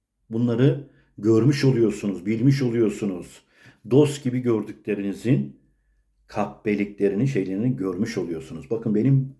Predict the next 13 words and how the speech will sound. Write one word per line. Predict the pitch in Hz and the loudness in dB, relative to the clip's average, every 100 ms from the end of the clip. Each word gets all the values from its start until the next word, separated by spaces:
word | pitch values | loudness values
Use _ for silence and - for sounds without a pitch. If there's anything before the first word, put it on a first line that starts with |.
| _ _ | _ _
videolarım | 120 127 120 107 113 139 - _ _ _ _ - | -4 0 0 0 0 -4 -8 _ _ _ _ -4
yedi | 101 143 | 0 4
aydır | 123 104 | 2 2
gözüküyor. | 98 110 101 - 110 135 - - - | -2 -4 -6 -6 -4 -4 -6 -14 -8
Bir | 123 | -8
buçuk | 104 - 107 | -8 -6 -4
ay | 92 | 0
yokum, | 113 117 165 143 | -2 -2 -6 -6
beş | 107 117 - | -2 -2 -4
buçuk | - - | -18 -14
ay. | 76 71 _ _ - _ 107 | -14 -14 _ _ -20 _ -2
Beş | 107 185 - - - | 4 6 4 -4 -6
buçuk, | 127 - 139 | -6 -6 -10